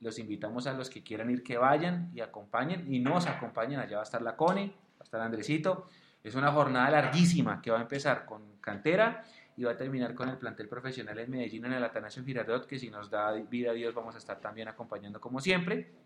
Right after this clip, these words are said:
Y de nuevo, muchas gracias, este es el primer programa, le mandamos un abrazo a Nico en la parte técnica allá atrás, le mandamos un abrazo a don Hugo Molano, a la Cone, a Eduardo Zabalaga que nos va a acompañar pero hoy no pudo venir,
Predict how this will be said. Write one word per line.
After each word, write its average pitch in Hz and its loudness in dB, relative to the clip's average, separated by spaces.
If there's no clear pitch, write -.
Y 131 -2
de 131 6
nuevo, 127 4
muchas 123 -2
gracias, - 2
este 123 -8
es 120 -10
el 123 -6
primer 107 -14
programa, 165 2
le 147 2
mandamos 113 -6
un 123 -4
abrazo 120 0
a 117 -8
Nico 123 0
en 123 0
la 113 -2
parte 104 -4
técnica 120 -6
allá 98 -8
atrás, 147 6
le 120 -8
mandamos 107 -8
un 113 -10
abrazo 110 -6
a - -8
don 104 -10
Hugo 101 -4
Molano, 156 2
a 113 -6
la 98 -8
Cone, 175 8
a 117 0
Eduardo 113 2
Zabalaga 117 0
que 131 -8
nos 113 -6
va 107 -2
a 104 -2
acompañar 110 -10
pero 113 -2
hoy 113 -4
no 113 -10
pudo 113 0
venir, 165 2